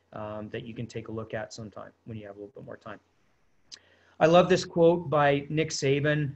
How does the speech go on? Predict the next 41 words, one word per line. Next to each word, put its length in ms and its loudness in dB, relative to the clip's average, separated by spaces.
Uh, 320 -2
my 140 0
wife 340 0
gave 240 0
this 200 -2
to 100 -4
me 320 2
as 280 -4
a 60 -4
gift. 420 -2
She, 300 -8
uh, 160 -4
she 240 -10
ha-, 100 -8
took 180 -6
a 40 -8
picture 380 -4
of 80 -2
me, 360 -2
uh, 220 -2
with 100 -8
the 60 -14
provincial 400 -6
championship 640 -6
trophy 560 -4
and 180 -2
then 160 -2
got 240 4
this 160 -6
quote 460 -4
put 180 -4
on 180 -2
the 60 -6
picture. 540 -8
And, 540 -6
uh, 200 -2
and 80 -4
I 80 -4
just 300 -8
love 240 -2
it, 180 -12